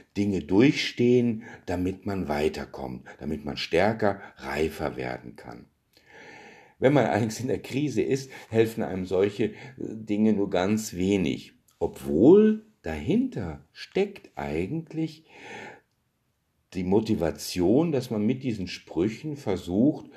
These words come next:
jemand, der in der Krise ist, zum Durchhalten zu bewegen.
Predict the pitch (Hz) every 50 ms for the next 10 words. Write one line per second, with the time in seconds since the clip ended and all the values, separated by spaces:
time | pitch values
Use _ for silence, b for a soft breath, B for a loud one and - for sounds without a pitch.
0 | B B B B - - - 190 117 110 98 92 98 92 90 80 76 76 73 -
1 | - 98 101 107 107 90 87 69 - 87 123 127 B B B B - - 107 104
2 | 104 - 101 98 104 107 104 - 78 76 69 67 - 64 64 - - 67 64 65
3 | 65 62 62 62 60 58 - 58 55 -